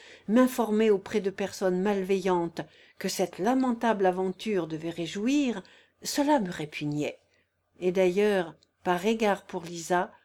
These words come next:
je ne l'aurais point voulu faire. Mais ce qui m'étonne, c'est que je sois allée chez Daria Pavlovna, où du reste je ne fus pas reçue. Depuis la veille, la porte de la maison Stavrogin ne s'ouvrait pour aucun visiteur.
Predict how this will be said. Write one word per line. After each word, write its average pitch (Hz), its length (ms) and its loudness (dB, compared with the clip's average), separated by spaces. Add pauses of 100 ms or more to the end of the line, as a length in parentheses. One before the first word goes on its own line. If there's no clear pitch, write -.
(180)
je 180 140 -4
ne 190 180 2
l'aurais 180 320 -2
point 233 240 -2
voulu 156 260 -6
faire. - 480 -10 (1400)
Mais 254 100 4
ce 359 160 2
qui 370 180 4
m'étonne, 277 640 2 (460)
c'est 311 180 0
que 415 140 8
je 247 100 0
sois 311 320 0
allée 240 220 0
chez 214 180 -4
Daria 190 360 0
Pavlovna, 180 720 -2 (500)
où 240 80 2
du 165 140 -4
reste 233 540 -2 (120)
je 240 140 2
ne 294 100 8
fus 320 180 -2
pas 349 160 2
reçue. - 380 -6 (880)
Depuis 180 320 -4
la 165 160 0
veille, 196 460 0 (320)
la 185 160 0
porte 262 460 -2
de 190 140 2
la 180 180 4
maison 208 380 -2
Stavrogin 220 920 0
ne 190 160 0
s'ouvrait 208 460 -6
pour 190 240 -6
aucun 208 340 0
visiteur. 226 560 -6